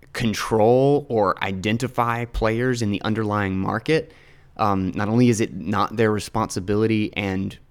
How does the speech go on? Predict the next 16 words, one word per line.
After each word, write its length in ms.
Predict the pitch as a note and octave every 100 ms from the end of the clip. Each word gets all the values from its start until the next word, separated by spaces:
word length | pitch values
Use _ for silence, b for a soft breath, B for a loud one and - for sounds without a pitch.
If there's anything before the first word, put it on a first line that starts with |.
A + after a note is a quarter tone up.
| _ -
impossible 720 | G2+ F2+ - G#2 A#2+ G#2+ G#2
to 140 | -
boot, 360 | F#2 A#2 D3+ -
pretty 160 | A2
much, 340 | F#2+ G2+ D#3 - b b b _ - _ - - - - - - -
but 200 | B2 D3+
it's 220 | C#3+ -
also 440 | - D#3 A3 A3+
just 260 | F#3+ E3+ -
flat 280 | - C3 D#3+
out 200 | D#3+ G#2+
wrong. 600 | A2 A#2+ E3 A3 - - - - - - - _ - - - -
Like, 280 | C#3 C3 C3
they 80 |
don't 220 | C#3+ E3 D3
have, 420 | E3 D#3+ C#3